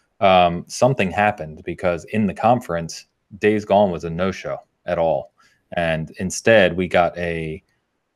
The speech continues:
they call it gameplay, but it's not really, of Death Stranding, where that video was just, again, other than about thirty, forty-five seconds at the end, it was just, <laughs> uh, Neiman Re-, uh, Norman Reedus just walking,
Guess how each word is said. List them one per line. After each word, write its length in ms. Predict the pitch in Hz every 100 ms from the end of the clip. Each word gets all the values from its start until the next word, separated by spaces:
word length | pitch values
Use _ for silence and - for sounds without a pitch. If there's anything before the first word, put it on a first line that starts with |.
| _ -
they 120 | -
call 300 | 82 - 139
it 80 | 90
gameplay, 460 | 82 90 85 98 95
but 100 | 87
it's 120 | 82
not 180 | 101 95
really, 260 | 85 95 85
of 120 | 78
Death 160 | 90 87
Stranding, 580 | - 90 90 85 80 80
where 200 | 82 80
that 240 | 85 87
video 340 | 87 82 80
was 240 | 80 78 -
just, 320 | - 80 -
again, 400 | 80 85 78 76 - _ _ _ -
other 180 | 92
than 180 | 87 87
about 320 | 82 85 82 _
thirty, 340 | 92 90 87 87
forty-five 440 | - 90 87 82
seconds 260 | 95 87 80
at 100 | 76
the 140 | 85
end, 160 | 85 80
it 40 |
was 160 | 82 -
just, 380 | - 98 - - - -
<laughs> 300 | - - -
uh, 360 | - 90 90 87
Neiman 340 | 95 101 107
Re-, 240 | 101 110 113
uh, 200 | 113 104
Norman 340 | 101 104 101
Reedus 280 | 95 98 90
just 180 | - 85
walking, 460 | 90 95 101 82